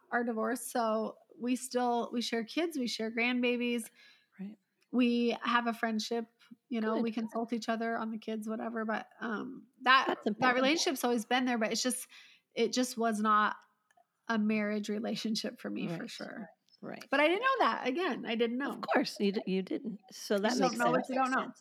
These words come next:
Speaker 1: Yeah.
Speaker 2: No, you don't. That is true.
Speaker 1: Yeah.
Speaker 2: So when you moved into the third relationship, do you
Speaker 1: Yeah.
Speaker 2: feel at this point that, that because, of course, we're still talking about self-esteem, that, um, you felt like you couldn't be alone? You didn't wanna be alone? Did you feel that you needed a partner for your worth? H-,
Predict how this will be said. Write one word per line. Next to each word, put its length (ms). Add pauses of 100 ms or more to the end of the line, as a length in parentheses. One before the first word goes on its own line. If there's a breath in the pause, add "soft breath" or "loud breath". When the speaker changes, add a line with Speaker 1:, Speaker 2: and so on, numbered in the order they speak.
(140)
Speaker 1:
Yeah. 220
Speaker 2:
No, 140
you 160
don't. 360
That 180
is 140
true. 240
Speaker 1:
Yeah. 60 (480 loud breath)
Speaker 2:
So 340 (640)
when 400
you 220
moved 300
into 240
the 120
third 420
relationship, 640
do 100
you 220
Speaker 1:
Yeah. 80
Speaker 2:
feel 180
at 120
this 160
point 320
that, 100 (220)
that 300
because, 300
of 120
course, 220
we're 80
still 180
talking 260
about 140
self-esteem, 760 (420 loud breath)
that, 480
um, 480 (460)
you 120
felt 260
like 200
you 100 (200)
couldn't 500
be 140
alone? 380
You 60
didn't 260
wanna 220
be 140
alone? 240
Did 160
you 60
feel 220
that 120
you 360
needed 400
a 80
partner 360
for 160
your 200
worth? 500
H-, 60